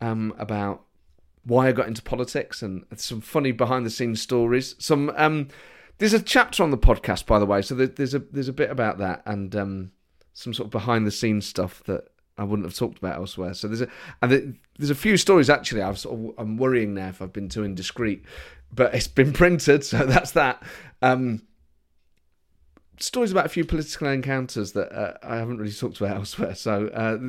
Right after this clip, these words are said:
you know, some behind-the-scenes stuff. And, I, you know, if you listen to this podcast regularly, you'll know, you know, the last few years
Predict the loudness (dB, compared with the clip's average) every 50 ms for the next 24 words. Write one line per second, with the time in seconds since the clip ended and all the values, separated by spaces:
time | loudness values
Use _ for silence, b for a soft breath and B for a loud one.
0 | -8 -6 -4 -4 -4 -4 -6 -8 B B B B B B B B B B B 0
1 | 2 4 6 6 6 6 6 4 4 4 4 4 4 4 6 6 6 4 B B
2 | B B B 2 4 4 4 4 0 0 -4 -12 _ _ _ _ -20 -20 -20 -20
3 | -20 _ _ -4 -2 -2 -4 -4 -4 -4 -2 -4 -4 -2 0 0 0 0 -2 -4
4 | -8 -4 0 2 2 2 2 -2 -6 -6 -8 -10 -18 -18 -14 -8 -4 -2 -2 -2
5 | -2 -2 -2 -2 -2 -2 0 0 0 0 -2 -2 -4 -6 -6 -4 -2 -2 -2 -2
6 | -2 -4 -6 -4 -2 -2 0 0 0 -2 -2 -4 -6 -12